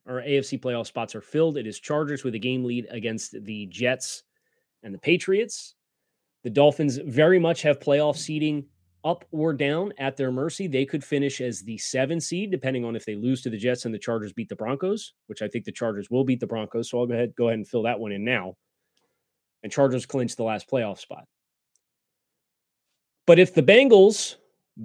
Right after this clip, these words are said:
beat the Ravens in week eighteen and the Dolphins beat the Jets, the teams both finish eleven and six. That would push the Dolphins to the five seed.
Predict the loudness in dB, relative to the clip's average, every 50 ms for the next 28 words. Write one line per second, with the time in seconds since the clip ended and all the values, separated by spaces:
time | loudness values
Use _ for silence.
0 | 0 2 4 4 4 4 2 6 6 8 6 6 4 2 0 0 -2 -2 -2 -2
1 | -2 -2 0 2 2 0 0 -2 -4 -4 -2 -2 -2 -4 -6 -10 -14 _ _ _
2 | _ _ _ _ _ _ _ _ _ _ _ _ _ _ _ _ _ _ _ _
3 | _ _ _ _ _ _ _ _ _ _ _ _ _ _ _ _ _ _ _ -8
4 | -4 -4 -2 2 4 4 4 4 2 -2 -4 -4 -4 -6 -4 -4 -2 2 2 4
5 | 4 2 -2 -6 -12 -10 -6 -4 -4 -2 -4 -2 0 2 2 2 2 0 -4 -4
6 | -4 -4 -4 -4 -2 -2 -2 -2 -2 -4 -6 -6 -8 -8 -8 -8 -10 -10 -6 -4
7 | -4 -4 -4 -8 -10 -12 -10 -10 -10 -10 -10 -10 -10 -8 -8 -8 -8 -10 -12 -14
8 | -16 -16 -18 -18 -18 -18 -20 -20 -20 -20 -20 -20